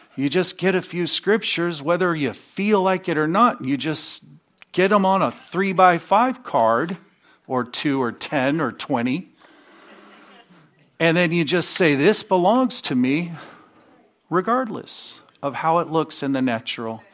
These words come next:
And God, you, uh, with God, nothing is impossible. It looks impossible 'cause it is in the natural, but God is a supernatural God,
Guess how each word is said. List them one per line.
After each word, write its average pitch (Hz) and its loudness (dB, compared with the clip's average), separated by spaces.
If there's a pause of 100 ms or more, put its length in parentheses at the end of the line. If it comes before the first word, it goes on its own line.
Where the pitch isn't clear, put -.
(520)
And 135 -4
God, 156 2
you, 170 -4 (100)
uh, 139 -6
with 139 -6
God, 165 -2
nothing 143 -4
is 131 -4
impossible. 113 -10 (880)
It 127 -4
looks - 0
impossible 110 -6
'cause - -14
it 113 -10
is 151 -4
in 107 -8
the 101 -8
natural, 123 -6
but 107 -16
God 143 -8
is 120 -12
a 98 -14 (220)
supernatural 156 -8 (160)
God, - -6